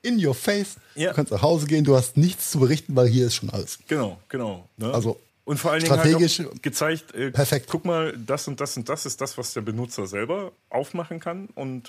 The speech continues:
Speaker 2: äh, tauschen kann, ne? Also man kann ja später noch eine S S D selber nachrüsten, zum Beispiel. Das ist
Speaker 1: Ja,
Speaker 2: ja
Speaker 1: aber dafür musst du Spezialwerkzeug für achthundert Euro kaufen, damit der Talks passt.
Speaker 2: Eben nicht, eben genau
Speaker 1: Nein,
Speaker 2: das
Speaker 1: Mann,
Speaker 2: ist der,
Speaker 1: Spaß.
Speaker 2: äh, genau eben das ist der Punkt.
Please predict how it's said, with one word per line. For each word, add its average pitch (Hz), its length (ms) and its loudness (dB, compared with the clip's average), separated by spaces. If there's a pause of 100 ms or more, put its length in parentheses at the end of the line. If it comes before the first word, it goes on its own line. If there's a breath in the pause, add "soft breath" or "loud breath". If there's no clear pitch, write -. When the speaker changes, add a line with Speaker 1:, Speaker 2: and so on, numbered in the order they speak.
Speaker 2:
äh, 110 160 -8
tauschen 123 340 -4
kann, 165 280 -10
ne? 156 160 -8
Also 113 260 -8
man 107 320 -6
kann 117 160 -4
ja 113 340 -6
später 120 360 -8
noch 110 120 -6
eine 113 120 -8
S - 180 -8
S - 120 -12
D 143 200 -6
selber 156 300 -6
nachrüsten, 160 680 -8 (120)
zum 147 180 -12
Beispiel. 160 320 -8
Das - 260 -16
ist - 140 -16
Speaker 1:
Ja, 208 100 -2
Speaker 2:
ja 190 60 2
Speaker 1:
aber 135 100 4
dafür 117 260 2
musst 135 200 2
du 139 80 4
Spezialwerkzeug 147 720 2
für - 140 -2
achthundert 135 300 -2
Euro 143 200 0
kaufen, 139 300 2
damit 131 200 4
der 123 80 4
Talks - 320 -2
passt. - 260 -14
Speaker 2:
Eben 202 360 0
nicht, - 400 -4
eben 160 260 -4
genau 156 320 0
Speaker 1:
Nein, 135 160 6
Speaker 2:
das - 0 -
Speaker 1:
Mann, 117 120 6
Speaker 2:
ist - 100 -2 (260)
der, - 60 -6
Speaker 1:
Spaß. - 100 -8
Speaker 2:
äh, 131 220 -12
genau 165 340 0
eben 156 240 -4
das 160 160 0
ist 151 180 -6
der 113 120 -2
Punkt. 277 340 -6